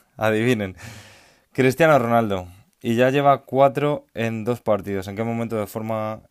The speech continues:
está el jugador portugués? Con este gol supera a Puskás como máximo goleador europeo en la historia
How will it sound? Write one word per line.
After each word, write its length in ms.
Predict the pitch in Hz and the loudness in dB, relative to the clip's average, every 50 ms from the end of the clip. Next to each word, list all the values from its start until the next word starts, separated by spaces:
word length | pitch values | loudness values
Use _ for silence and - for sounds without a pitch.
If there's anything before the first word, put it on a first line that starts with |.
| _ _ _ _ | _ _ _ _
está 640 | 101 104 101 98 - - - _ 110 107 107 110 110 | -10 -10 -10 -10 -14 -18 -12 _ -4 -2 -2 -2 -4
el 200 | - - 104 101 | -4 -6 -8 -10
jugador 280 | 98 104 101 95 92 | -8 -6 -6 -6 -6
portugués? 500 | 87 98 95 87 90 87 90 92 92 - _ _ _ _ _ _ _ _ _ _ _ _ _ _ _ _ _ _ _ _ _ - _ | -8 -10 -12 -12 -12 -12 -12 -14 -14 -18 _ _ _ _ _ _ _ _ _ _ _ _ _ _ _ _ _ _ _ _ _ -14 _
Con 160 | - 117 113 | -2 0 0
este 200 | 117 107 - 131 | 0 0 2 2
gol 360 | 123 139 151 160 170 226 - _ _ _ _ _ _ _ _ _ _ _ _ _ | 4 4 2 2 0 -4 -10 _ _ _ _ _ _ _ _ _ _ _ _ _
supera 720 | _ - - - 120 107 - 135 131 113 104 95 98 - _ _ _ | _ -14 -6 -6 -6 0 4 4 4 6 4 2 0 -4 _ _ _
a 180 | - 104 101 - | 2 2 2 2
Puskás 720 | _ 156 165 160 - - - 180 185 208 - - - _ _ _ _ _ _ _ _ _ _ _ _ _ _ _ _ _ _ _ _ _ _ | _ -4 -4 -4 -6 -4 -2 -2 -2 -4 -8 -14 -20 _ _ _ _ _ _ _ _ _ _ _ _ _ _ _ _ _ _ _ _ _ _
como 460 | - 143 143 147 151 151 - - _ _ _ _ _ | 0 0 2 2 0 -2 -2 -6 _ _ _ _ _
máximo 440 | _ 120 127 135 123 - 135 131 123 | _ 0 0 0 2 0 -4 -2 -2
goleador 400 | 123 120 120 120 123 123 120 - | 2 4 4 4 4 0 -2 -4
europeo 640 | _ 117 113 107 110 104 101 123 123 127 131 135 - _ _ _ _ _ _ _ _ _ _ _ _ _ _ | _ -6 -4 -4 -4 -2 -2 0 0 0 -2 -6 -10 _ _ _ _ _ _ _ _ _ _ _ _ _ _
en 140 | - 110 104 | -6 -4 -4
la 40 | 104 | -4
historia 460 | 98 - - 135 123 123 135 - - | -4 -4 -4 -4 -4 -4 -6 -10 -12